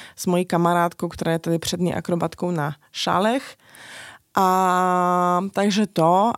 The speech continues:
a vždycky se směju, že ten, že O dva Arena. Ale ne, že show, jako celou vyprodat, to bych nedala, ale možná v rámci nějakého projektu,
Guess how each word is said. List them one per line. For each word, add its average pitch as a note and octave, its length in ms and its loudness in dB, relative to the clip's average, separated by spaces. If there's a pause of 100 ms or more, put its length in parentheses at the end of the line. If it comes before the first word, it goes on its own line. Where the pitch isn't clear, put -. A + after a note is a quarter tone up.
(140)
a F3 600 4
vždycky F#3 420 -6
se F#3 160 -2
směju, F#3 360 2
že F#3 140 -4
ten, D#3+ 240 0
že E3+ 120 0
O E3+ 140 -2
dva E3 180 -4
Arena. D3+ 400 -2 (420)
Ale G3+ 160 4
ne, A#3 160 6
že A#3 140 2
show, G3 440 2
jako F#3+ 180 -4
celou E3 360 2
vyprodat, D#3+ 520 0
to D3 140 -4
bych C#3+ 160 -4
nedala, D3 480 2 (560)
ale F#3 480 4
možná G#3 260 0
v A3 60 0
rámci G3+ 320 0
nějakého G3+ 340 0
projektu, E3+ 680 -2